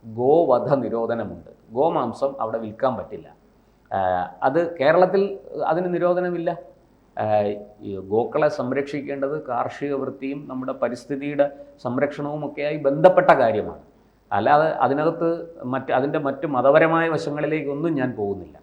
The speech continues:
അതവിടെ നിൽക്കട്ടെ. പക്ഷെ അതിൻ്റെ ചുവട് പിടിച്ചുകൊണ്ട് കേരളത്തിൽ നടു റോഡിൽ പരസ്യമായിട്ട് പശുവിനെ അറുക്കുകയും, ആ, പിന്നെ ഗോ-, ബീഫ് ഫെസ്റ്റിവലുകൾ നടത്തുകയും ചെയ്തു. ഇവിടുത്തെ മന്ത്രി, ഇന്ന് മന്ത്രിമാരായിരിക്കുന്ന പലരും,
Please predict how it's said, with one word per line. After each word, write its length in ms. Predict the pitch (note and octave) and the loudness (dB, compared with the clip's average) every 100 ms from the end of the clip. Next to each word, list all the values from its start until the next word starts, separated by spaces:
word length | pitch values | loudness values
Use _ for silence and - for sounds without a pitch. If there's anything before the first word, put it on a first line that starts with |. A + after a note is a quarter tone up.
| _ _ _ _ D#3+ | _ _ _ _ 0
അതവിടെ 240 | E3 D#3+ | 2 4
നിൽക്കട്ടെ. 440 | C3 G#2+ G2+ - - _ _ _ _ _ _ _ | 2 0 -6 -8 -16 _ _ _ _ _ _ _
പക്ഷെ 320 | - - C#3+ - - | -8 -2 -2 -2 -8
അതിൻ്റെ 360 | B2+ B2+ F#3 G3+ | -2 2 6 8
ചുവട് 340 | C3 C3 D3 | 6 4 2
പിടിച്ചുകൊണ്ട് 480 | D3 B2+ A2+ A#2+ A#2 A2+ | 0 0 -4 -6 -8 -6
കേരളത്തിൽ 600 | G#2+ A2 B2+ C3+ C3+ G#2+ - - _ _ | -2 0 2 2 -2 -8 -10 -18 _ _
നടു 360 | - G#2+ A#2+ D3+ | -6 2 4 4
റോഡിൽ 360 | D3+ B2 B2 A#2+ | 4 4 2 -2
പരസ്യമായിട്ട് 840 | - G#2+ A#2+ - D3+ C3+ B2+ A2 | 0 2 2 0 -2 -2 -4 -6
പശുവിനെ 520 | G#2 B2+ - B2+ B2+ | -6 -6 -6 -6 -4
അറുക്കുകയും, 640 | A2 G2+ G#2 B2+ A#2 A2+ F#2 - _ _ _ - G2 | -4 -4 -6 -6 -4 -4 -6 -14 _ _ _ -10 -6
ആ, 20 | F#2 F2+ F2 E2+ - | -2 -2 -2 -6 -12
പിന്നെ 240 | F#2 F2 E2+ F2+ | -14 -14 -14 -2
ഗോ-, 260 | A2 B2+ - G#2 G#2 | 2 2 0 -4 -4
ബീഫ് 340 | G2 A#2+ D3 - | -2 0 0 0
ഫെസ്റ്റിവലുകൾ 720 | A#2+ - D3+ C#3+ B2+ A#2 A2+ A2 | -4 -4 -2 0 0 -2 -6 -10
നടത്തുകയും 500 | G#2+ - A2+ G#2 F2+ | -12 -10 -8 -6 -8
ചെയ്തു. 140 | F2 | -12
ഇവിടുത്തെ 300 | G2+ A#2 - | -6 -4 -2
മന്ത്രി, 460 | A2+ A2+ B2+ C#3+ C#3+ - - _ | -2 -2 -2 -2 -4 -8 -20 _
ഇന്ന് 220 | A#2+ D3 D#3+ - | -4 -2 -2 -2
മന്ത്രിമാരായിരിക്കുന്ന 1000 | B2+ C3 D3 C#3+ C#3 C3 B2 A#2+ B2+ A#2+ - | -2 0 0 2 2 2 -2 -6 -6 -6 -2
പലരും, 360 | G#2+ A#2+ G#2+ | 0 0 -2